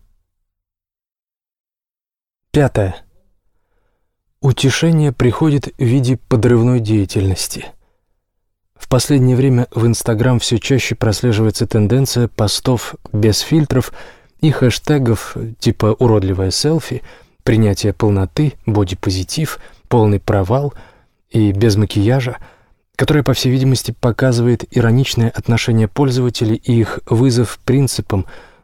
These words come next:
условной эстетики, навязываемым сми. Газеты, которые зарабатывают на идеализме людей, держат читателей в курсе онлайн-тенденций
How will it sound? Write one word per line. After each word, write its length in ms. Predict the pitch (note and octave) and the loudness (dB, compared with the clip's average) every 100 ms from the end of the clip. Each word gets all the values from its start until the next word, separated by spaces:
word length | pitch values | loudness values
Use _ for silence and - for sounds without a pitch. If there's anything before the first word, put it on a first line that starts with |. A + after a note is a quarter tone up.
| - | -12
условной 500 | - A2+ C3 A#2 A#2+ | -6 0 2 4 4
эстетики, 640 | A#2 - G2+ - - D2+ - _ _ | 0 -2 -4 -4 -10 -14 -16 _ _
навязываемым 680 | A#2+ A#2+ A2+ G2 G2+ G2+ G2 | 0 2 2 2 0 0 0
сми. 360 | F#2+ A2 F#2+ - - _ _ _ _ | -2 -2 -4 -6 -20 _ _ _ _
Газеты, 460 | A#2+ A2+ A2 B2+ A2 | 0 2 2 0 -2
которые 380 | - - G#2+ G2+ | -4 -2 0 2
зарабатывают 720 | G#2+ A2 G#2+ G2+ G2+ G2 - | 0 0 0 -2 -2 -4 -4
на 40 | |
идеализме 540 | A2+ A2 G#2+ G2+ F#2+ G2+ | -6 -2 0 0 0 0
людей, 320 | G2+ G2+ D3 | 0 0 0
держат 360 | A#2 A2 G2+ - | 0 0 -2 -4
читателей 540 | A2+ - C#3 - C3 | -4 -2 -4 -2 -4
в 80 | - | -2
курсе 340 | - C#3+ - | -4 -4 -4
онлайн-тенденций 1080 | - B2 A2 A2+ G#2 A2+ G#2 C3 C#3+ - | -2 0 2 2 2 2 2 0 0 -4